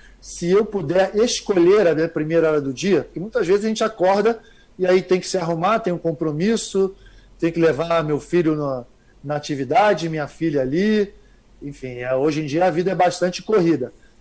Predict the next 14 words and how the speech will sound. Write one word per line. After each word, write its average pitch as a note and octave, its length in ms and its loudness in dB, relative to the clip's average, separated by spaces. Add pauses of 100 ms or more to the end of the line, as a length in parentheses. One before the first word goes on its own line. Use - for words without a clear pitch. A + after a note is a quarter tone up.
Mas D3+ 140 -8
se - 100 -4
eu G#3 60 0
puder G3 360 0
escolher G#3 800 0 (680)
o C#3+ 80 -12
que D#3 120 -4
eu D#3+ 60 -4
faço F3+ 360 -4
na E3+ 80 0
primeira E3+ 400 2
hora E3+ 160 6
do D3+ 120 -2
dia, D3+ 400 0